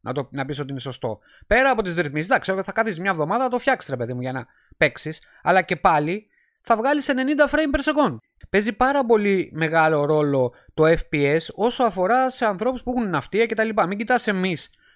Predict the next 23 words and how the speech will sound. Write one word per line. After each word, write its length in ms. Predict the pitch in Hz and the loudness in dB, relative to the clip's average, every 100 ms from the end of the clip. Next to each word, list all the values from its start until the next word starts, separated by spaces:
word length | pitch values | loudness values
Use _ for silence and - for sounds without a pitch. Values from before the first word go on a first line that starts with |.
| _ | _
που 140 | 180 | -6
χρησιμοποιούμε 760 | - 170 - 170 160 175 165 151 | -4 -8 -4 -4 0 -2 -2 -2
τη 180 | 160 | -4
μάσκα, 480 | 151 160 151 - 143 | 0 0 0 -2 -4
τις 200 | - 147 | -4 -4
μάσκες 500 | 160 156 - - 143 | 0 0 -2 -8 -8
γενικότερα, 760 | 131 151 147 151 143 135 131 123 _ _ _ | -4 -4 -2 -2 -2 -2 -2 -4 _ _ _
ε, 420 | - 147 151 147 135 | -6 -4 -2 -4 -6
συχνά 440 | - 151 156 151 | -6 -4 0 0
και 180 | 143 156 | 0 -4
μας 200 | 143 - | -4 -6
έχει 180 | 156 143 | -6 -6
φύγει 300 | - 156 139 | -4 -2 -2
αυτή 200 | 123 147 | -4 -8
η 40 | |
ναυτία. 380 | 127 117 120 120 | -8 -8 -6 -2
Ο 60 | 196 | -2
άλλος, 200 | 247 247 | -2 -4
άμα 200 | 240 247 | -4 -4
το 120 | 180 | 0
πάρει 500 | - 160 139 131 156 _ _ _ _ | 4 4 4 0 -10 _ _ _ _
για, 400 | - 147 151 - - - _ _ | -2 2 2 0 -12 -12 _ _
ε, 400 | - 80 85 | -18 -16 -12